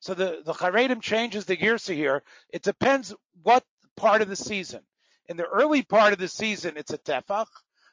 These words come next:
Later, it's going to be two Tvachim. And when it's, and when it's finally a, uh,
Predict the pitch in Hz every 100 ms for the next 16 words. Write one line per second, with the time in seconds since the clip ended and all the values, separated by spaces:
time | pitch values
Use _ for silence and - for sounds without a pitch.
0 | - 143 180 233 277 262 220 185 - 202
1 | 202 190 - 175 143 214 208 196 175 131
2 | _ _ _ - 185 185 - 151 143 214
3 | 254 262 _ _ _ - - 180 190 180
4 | 170 - - 170 165 165 156 - - 208
5 | 240 277 233 196 190 190 139 131 127 120